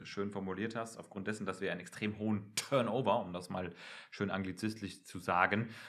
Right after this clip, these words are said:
ähm, gibt es natürlich auch eben die Chance, dass immer wieder Vorreiterzellen von malignen Blutzellen entstehen. Und da unterscheiden wir ja, um da mal so eine kleine Klassifikation einzunehmen,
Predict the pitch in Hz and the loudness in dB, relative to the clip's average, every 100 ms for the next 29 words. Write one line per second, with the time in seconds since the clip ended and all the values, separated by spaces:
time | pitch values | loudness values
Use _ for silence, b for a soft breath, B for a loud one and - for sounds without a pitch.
0 | B - 98 98 98 120 117 117 110 110 | B 0 0 0 0 -2 0 0 2 0
1 | 101 104 110 110 107 107 107 101 104 110 | 0 -2 -2 -2 2 2 0 -2 0 2
2 | 107 107 104 101 82 - 113 107 107 113 | 4 6 6 4 -4 -2 2 6 6 4
3 | 104 - 107 113 110 - 104 101 95 98 | 2 2 2 2 -2 0 2 4 4 4
4 | 127 - 123 123 120 107 107 135 135 110 | 2 2 2 4 4 2 2 0 0 0
5 | 104 87 85 - 104 143 131 101 98 B | 0 -2 -4 0 4 4 2 0 -2 B
6 | B B B 87 98 - 92 107 95 95 | B B B -2 -2 0 2 2 2 4
7 | 95 92 90 90 87 85 - - 87 87 | 4 2 2 2 2 -4 -14 -10 -6 -4
8 | 90 87 95 92 92 98 - 92 87 98 | -4 0 2 2 0 0 -4 -4 0 0
9 | 104 92 90 92 92 92 92 | 2 0 0 0 2 2 -2